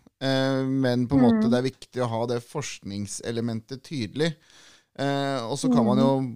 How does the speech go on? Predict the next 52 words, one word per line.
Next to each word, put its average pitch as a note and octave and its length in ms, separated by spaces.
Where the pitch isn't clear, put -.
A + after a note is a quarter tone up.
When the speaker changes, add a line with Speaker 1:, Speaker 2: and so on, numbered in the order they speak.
Speaker 1:
på - 80
en C#3 80
måte C3 160
ha A#2+ 100
noen B2 300
fordommer, A#2 580
og B2+ 120
det B2+ 120
tror B2+ 140
jeg A#2 80
også C3 100
henger A#2 300
igjen A2 240
faktisk A#2+ 320
litt A2+ 200
oss - 260
en A#2 140
del A2+ 460
forskere, B2 560
er G#2 340
at, A2+ 160
eh, B2 200
man C#3 120
forsker - 500
på A#2+ 120
en D3 60
måte B2 320
på, C3 160
for, B2 360
for C3 140
forskningen G#2+ 540
sin B2+ 120
skyld, D#3+ 440
og - 100
skal C3 140
ikke C#3 240
blande A2+ 420
forskning A2 560
med A2 160
kommersialitet. A#2 1040
Men C3+ 180
allikevel, B2+ 300
når C3 80
man C3 580
putter - 220
inn C#3 140
brukerstyrt A#2+ 840
forskning, E3+ 420
så F3+ 100
skal A#2 280
det A2+ 100
jo C3+ 140